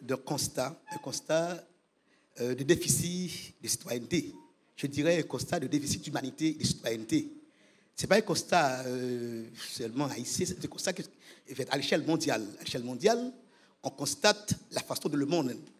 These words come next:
est organisé, ce qui se passe au niveau du monde, et témoigne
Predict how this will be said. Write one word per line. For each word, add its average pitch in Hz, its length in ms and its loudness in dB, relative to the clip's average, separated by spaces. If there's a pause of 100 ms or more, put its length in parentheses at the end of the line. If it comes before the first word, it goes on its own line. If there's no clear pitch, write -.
(300)
est - 80 -10
organisé, 127 680 0
ce - 60 0
qui - 100 0
se 139 80 0
passe - 400 4
au 135 60 -2
niveau 127 160 0
du 127 200 -4
monde, 220 280 0 (600)
et 139 600 2
témoigne 185 600 4